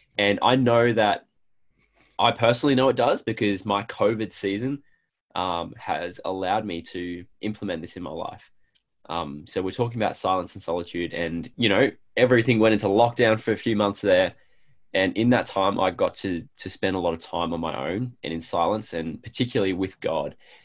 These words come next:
And so I, I recognize the importance of it, and I've now carried that into my everyday life, which is great. So please, uh, please stick around and listen because it's helpful. Chris, I know, um, it's helpful in your life, right? Like,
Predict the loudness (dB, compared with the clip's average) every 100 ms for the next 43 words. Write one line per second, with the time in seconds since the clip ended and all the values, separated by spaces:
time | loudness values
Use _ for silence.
0 | _ -2 4 6 8 8 6 6 2 4
1 | 6 6 4 4 2 4 4 2 0 0
2 | 2 2 2 0 2 2 -2 -2 2 2
3 | 2 -2 -2 -2 0 2 0 -4 -6 -4
4 | -2 -4 -6 -8 -4 -4 -2 -2 0 -2
5 | -2 -4 -14 -6 -2 -2 -2 2 2 2
6 | _ -20 -20 _ 2 6 8 8 6 6
7 | 8 6 4 0 0 -2 0 2 2 0
8 | -4 -6 -6 -4 -6 -6 -14 _ _ _
9 | _ _ _ _ _ -4 -2 2 0 0
10 | -6 -2 -2 0 0 2 4 4 2 0
11 | -6 _ -2 0 2 0 -4 -8 -10 -4
12 | 0 0 2 0 2 2 0 0 -2 -2
13 | -6